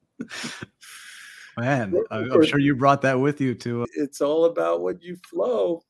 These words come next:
Speaker 2: you know, how you make money on the bottom line, not on the top.
Speaker 1: So, all right, so let's get back to your journey here. So you're in college, you're doing that. When did, what did you do once you got out of college? Did you continue in hotels?
Speaker 2: I did. W-,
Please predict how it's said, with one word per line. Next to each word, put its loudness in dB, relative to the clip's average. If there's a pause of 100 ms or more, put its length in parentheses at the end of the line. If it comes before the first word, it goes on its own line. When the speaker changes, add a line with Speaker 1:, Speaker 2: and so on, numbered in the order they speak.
(240)
Speaker 2:
you -10
know, -10
how -8
you -4
make -6
money -6
on -4
the -4
bottom 0
line, -8
not -12
on -4
the -4
top. -12 (540)
Speaker 1:
So, -4
all 2
right, -4
so -8
let's -6
get 0
back 0
to -6
your -2
journey -2
here. -6
So -10
you're -2
in -2
college, -2
you're -8
doing -2
that. -4 (300)
When -4
did, -6
what -6
did -4
you -2
do -2
once -4
you -4
got -2
out -6
of -12
college? -12
Did -16
you -6 (100)
continue -4
in -6
hotels? -4 (300)
Speaker 2:
I -4
did. 2
W-, -8